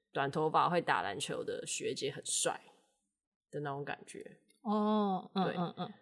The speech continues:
Speaker 1: 所以那时候是有先喜欢，然后有告白，但失败，然后后来才跟
Speaker 2: 你有告白？你怎么告白的？
Speaker 1: 我已经忘记了。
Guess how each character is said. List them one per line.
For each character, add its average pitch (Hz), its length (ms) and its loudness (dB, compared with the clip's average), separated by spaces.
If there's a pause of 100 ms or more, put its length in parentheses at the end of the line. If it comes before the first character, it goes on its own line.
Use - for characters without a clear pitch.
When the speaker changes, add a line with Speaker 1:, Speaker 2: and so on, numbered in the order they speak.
(120)
Speaker 1:
所 175 200 2
以 156 100 6
那 220 180 6
时 175 100 2
候 156 80 6
是 160 120 0
有 143 80 4
先 135 180 -2
喜 - 180 -8
欢， - 240 -4 (560)
然 135 160 -8
后 160 160 0
有 151 120 2
告 180 260 6
白， - 160 0
但 139 200 0
失 143 280 -4 (100)
败， - 260 -4 (380)
然 147 120 0
后 170 260 8
后 214 280 10
来 147 140 10
才 339 140 6
跟 381 80 12
Speaker 2:
你 262 40 6
有 - 0 -
告 285 220 12
白？ 180 240 8
你 220 140 8
怎 254 100 6
么 190 120 6
告 226 200 12
白 165 200 4
的？ 117 240 -6 (300)
Speaker 1:
我 165 140 4
已 139 40 4
经 151 120 2
忘 139 180 -2
记 - 240 -10
了。 - 100 -20